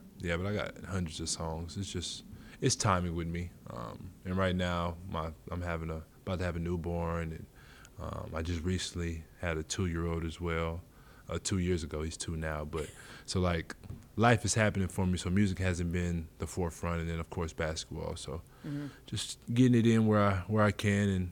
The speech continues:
Speaker 1: and keeping that love for it.
Speaker 2: And then maybe someday you'll
Speaker 1: Yeah,
Speaker 2: get
Speaker 1: for
Speaker 2: back.
Speaker 1: sure,
Speaker 2: Yeah.
Speaker 1: for sure. I'm not, it's definitely not something I'm just gonna put away. I definitely think I have a high volume,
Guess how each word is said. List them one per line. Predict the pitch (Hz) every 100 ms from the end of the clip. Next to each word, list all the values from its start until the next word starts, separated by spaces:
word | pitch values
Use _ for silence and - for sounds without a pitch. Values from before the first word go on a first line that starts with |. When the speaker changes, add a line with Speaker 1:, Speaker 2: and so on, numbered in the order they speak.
| -
Speaker 1:
and | 82 -
keeping | 92 85
that | 80 80
love | 80 82
for | 82 82
it. | -
Speaker 2:
And | 185 175
then | 156
maybe | 151 135 135
someday | - 180 131 117 92 - - - - - - - - -
you'll | 175 127
Speaker 1:
Yeah, | 151
Speaker 2:
get | 101
Speaker 1:
for | 101
Speaker 2:
back. |
Speaker 1:
sure, | - 185 101
Speaker 2:
Yeah. |
Speaker 1:
for | - 87
sure. | 98 92
I'm | 107
not, | 110 90 - - - - -
it's | 101
definitely | 117 104 98
not | 92 -
something | 95 92
I'm | 90
just | 85 85
gonna | 90
put | 82 98 87
away. | 82 92 87
I | 87 - - - - - - -
definitely | 95 87 87
think | 90
I | 90
have | 87
a | 82
high | 87 87 85
volume, | 85 85 87 87 85